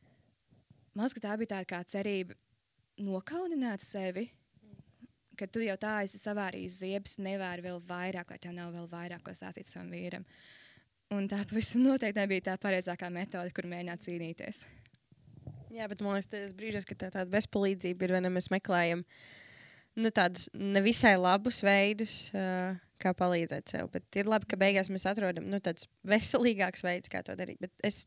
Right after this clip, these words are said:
Speaker 2: pilnībā saprotu, nu, tā kā, ka bieži vien mēs tā mēdzam darīt. Ām, tu jau minēji, ka, ā,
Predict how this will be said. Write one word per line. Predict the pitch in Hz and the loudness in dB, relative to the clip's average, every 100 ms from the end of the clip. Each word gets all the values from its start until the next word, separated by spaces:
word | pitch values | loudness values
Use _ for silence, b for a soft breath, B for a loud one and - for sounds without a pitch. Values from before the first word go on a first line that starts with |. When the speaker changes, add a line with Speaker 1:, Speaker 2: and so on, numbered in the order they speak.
| - | -2
Speaker 2:
pilnībā | 220 208 170 180 | 0 0 -2 -2
saprotu, | 180 - - - | -4 -4 -6 -6
nu, | 185 | -8
tā | - | -8
kā, | - 165 170 B B B B B B _ - | -4 -2 -2 B B B B B B _ -8
ka | 175 | -2
bieži | 180 175 | 0 -2
vien | 175 | -6
mēs | 180 | -10
tā | 180 175 | -8 -8
mēdzam | 180 175 175 | -6 -8 -8
darīt. | 180 - 175 - | -10 -12 -12 -6
Ām, | 175 175 175 175 165 _ _ _ _ - - | -2 0 -2 -4 -10 _ _ _ _ -8 0
tu | 233 | 4
jau | 226 | 4
minēji, | 240 247 202 - | 4 2 0 -4
ka, | 190 | -12
ā, | 196 | -10